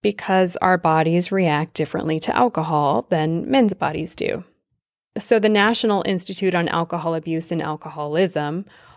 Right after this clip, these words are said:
also makes a point to say that these drinking guidelines are not intended for people who plan to drive or perform activities requiring attention,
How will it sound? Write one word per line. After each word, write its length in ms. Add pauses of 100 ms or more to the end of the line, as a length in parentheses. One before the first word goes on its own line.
(280)
also 420
makes 320
a 60
point 340
to 120
say 360
that 280
these 280
drinking 460
guidelines 600
are 140
not 440
intended 720 (340)
for 140
people 300
who 140
plan 320
to 120
drive 640 (100)
or 100
perform 540
activities 880 (240)
requiring 580
attention, 640